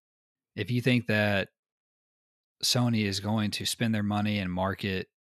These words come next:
the P S five before the console is out, where the ad says, you know, whatever, yada, yada, yada, PlayStation five available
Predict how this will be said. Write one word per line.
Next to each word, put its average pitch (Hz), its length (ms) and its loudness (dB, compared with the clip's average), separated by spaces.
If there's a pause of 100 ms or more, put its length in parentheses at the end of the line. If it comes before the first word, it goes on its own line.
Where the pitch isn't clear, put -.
(300)
the 110 120 -12
P 117 180 -2
S 98 160 0
five 95 680 -2 (420)
before 104 480 -4
the 127 120 0
console 147 500 2
is 151 80 2
out, 170 300 2 (1300)
where 101 300 0
the 90 100 -2
ad 104 260 2
says, 98 480 0 (120)
you 101 100 -10
know, 87 140 -8
whatever, 92 520 -4 (260)
yada, 98 260 0
yada, 92 200 -2
yada, 104 380 2
PlayStation 107 560 -4
five 98 340 0
available 101 760 -4